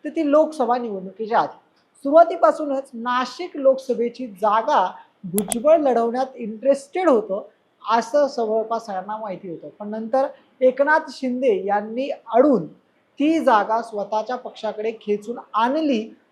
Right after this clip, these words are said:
आणि त्यांनी ती लग-, लोकसभेची जागा लढवली. भुजबळ तेव्हाही नाराज होतेच, पण त्यावेळी त्यांची पक्षाच्या वरिष्ठ मंडळींनी समजूत काढली. एनडीए मध्ये त्यांना त्यांचा फायदा होणार नाही असं सांगण्यात आलं.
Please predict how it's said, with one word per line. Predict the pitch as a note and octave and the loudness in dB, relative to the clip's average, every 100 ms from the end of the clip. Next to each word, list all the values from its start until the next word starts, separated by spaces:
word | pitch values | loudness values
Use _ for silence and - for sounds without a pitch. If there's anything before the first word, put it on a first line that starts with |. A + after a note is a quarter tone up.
| - | -4
आणि | A#3 C#4 | -2 0
त्यांनी | C4+ A3+ A#3 | 2 2 0
ती | C4 C4 A#3+ | -4 -2 2
लग-, | G#3+ G#3+ | 0 2
लोकसभेची | G#3+ G#3+ G#3 F#3+ G3+ A#3 | -2 -2 -4 -4 -4 0
जागा | G3+ F3 G#3 | 2 2 2
लढवली. | A3 G#3 D#3 - - _ _ _ | 2 0 -2 -8 -18 _ _ _
भुजबळ | F3 G3+ G#3+ C4+ | -2 2 6 6
तेव्हाही | C4+ A3 A3+ B3 | 6 6 8 6
नाराज | C4+ B3+ B3+ C4 | 4 4 6 6
होतेच, | G#3+ C4+ C4+ A#3+ - _ _ | 4 2 4 2 -4 _ _
पण | - D#4 | -8 0
त्यावेळी | D4 C#4+ D#4 D#4 | 4 6 4 0
त्यांची | D#4 C4 B3 C#4+ | 0 0 0 -8
पक्षाच्या | - A3 A#3+ A#3 C4 | -10 -6 -4 0 0
वरिष्ठ | A#3+ A3 A3 - | 0 0 -2 -4
मंडळींनी | A3 G#3+ G#3+ A#3+ G#3 F3 G#3 A#3 _ _ | -4 -4 0 0 0 -8 -12 -16 _ _
समजूत | - G#3+ G3+ F#3+ - | -2 0 0 -4 0
काढली. | B3+ G3 C#3 - _ _ _ - | 2 2 0 -14 _ _ _ 2
एनडीए | A#3 B3 D4+ D#4+ | 2 4 4 4
मध्ये | D#4 B3+ G3 G#3+ G#3+ | 4 2 2 0 0
त्यांना | A3+ A3+ A#3+ | -4 -4 -8
त्यांचा | A#3+ G#3+ G#3 A3+ | -8 -12 -8 -8
फायदा | A3+ F#3 F#3 G#3 | -6 -6 -4 -2
होणार | G3 F3+ F#3 G3 | -4 -4 -6 -8
नाही | F3+ G3+ G#3+ F#3+ G#3+ - _ _ _ F#3 | -8 -2 -2 -2 -8 -12 _ _ _ -6
असं | G3+ C#4 | 0 0
सांगण्यात | C4+ C4 C4 B3+ | 0 -2 -4 -2
आलं. | A#3+ B3+ | -2 -4